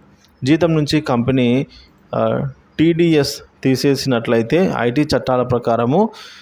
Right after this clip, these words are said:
పేర్కొన్న ప్రాథమిక పన్ను మినహాయింపుల పరిమితి కంటే జీతం ఎక్కువగా ఉందని అర్థము. తప్పుగా ఐటీఆర్ ఫైల్ చేస్తే నోటీసులు వచ్చే అవకాశాలు అయితే ఉంటాయి. మీరు సెక్షన్ వన్ థర్టీ నైన్,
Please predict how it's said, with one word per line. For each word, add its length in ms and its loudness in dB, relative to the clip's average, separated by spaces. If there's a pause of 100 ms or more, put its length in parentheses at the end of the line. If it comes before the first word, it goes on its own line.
(200)
పేర్కొన్న 480 2
ప్రాథమిక 500 2
పన్ను 320 0
మినహాయింపుల 640 0
పరిమితి 400 -2
కంటే 340 0
జీతం 360 0
ఎక్కువగా 420 0
ఉందని 340 2
అర్థము. 600 -2 (460)
తప్పుగా 540 0
ఐటీఆర్ 380 0
ఫైల్ 420 -2
చేస్తే 300 -2
నోటీసులు 580 0
వచ్చే 260 0
అవకాశాలు 540 -2
అయితే 220 -2
ఉంటాయి. 640 -2 (400)
మీరు 320 2
సెక్షన్ 540 -2 (380)
వన్ 300 0 (140)
థర్టీ 260 -2
నైన్, 320 0